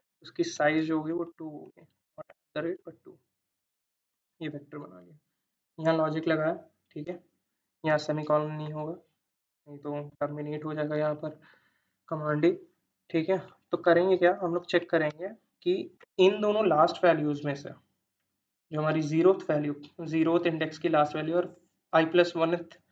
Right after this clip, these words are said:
अगर ज़ीरो थी है तो ये first हुआ, तो first, uh, index की जो last value उसमें से बड़ा कौन है। तो हम कह देंगे कि जो end है ई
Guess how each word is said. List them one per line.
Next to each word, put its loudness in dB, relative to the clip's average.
अगर -2
ज़ीरो 0
थी -4
है 0
तो -2
ये 0
first -6
हुआ, -4
तो -4
first, 4
uh, 0
index -2
की -2
जो -2
last 0
value -2
उसमें -4
से -6
बड़ा 4
कौन -8
है। -12
तो -14
हम -10
कह -6
देंगे -8
कि -8
जो -6
end -6
है -2
ई -2